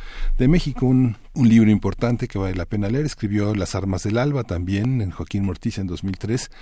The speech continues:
Los Informes Secretos, La Guerra en el Paraíso. Ha trabajado mucho en el, alrededor de la guerrilla en México y tratando de, <clears throat> por una parte, informar, por otra parte, imaginar,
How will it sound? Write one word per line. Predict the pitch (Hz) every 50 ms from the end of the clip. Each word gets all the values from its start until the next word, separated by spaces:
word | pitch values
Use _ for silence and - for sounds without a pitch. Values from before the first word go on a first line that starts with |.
| - - - - - - -
Los | 113 101 -
Informes | 104 87 - - 107 101 98 95 87
Secretos, | - 92 - 113 123 135 - - 113 95
La | 92
Guerra | 87 90 92 90 92
en | 92
el | 90 -
Paraíso. | - - 85 87 95 117 - - - 120 90 78
Ha | -
trabajado | - 160 165 139 - - 143 135 135 - - - - - - - - - -
mucho | 120 127 139 139 - - - 147 143 -
en | - 131 110 101
el, | 95 92 90
alrededor | - 117 101 104 101 98 95 92 95 110 110 113
de | 110 107
la | 107 95
guerrilla | 87 92 95 90 104 117 107 101 104 101 95 80 - - - - - - - - -
en | 104 101 107
México | 117 120 110 - 160 143 - 156
y | 120
tratando | 107 95 95 - - 110 113 113 104 113
de, | 107 107 101 90 82 - - - - -
<clears throat> | - 294 - 294 247 170 110 110 107 - - - - 113 98 -
por | - 92
una | 95 98 98 98
parte, | - 110 101 - - 101
informar, | 95 - 90 82 90 92 101 117
por | - 101 95
otra | 92 - 98
parte, | - - 92 - -
imaginar, | 92 90 80 80 - - 82 80 87 120 -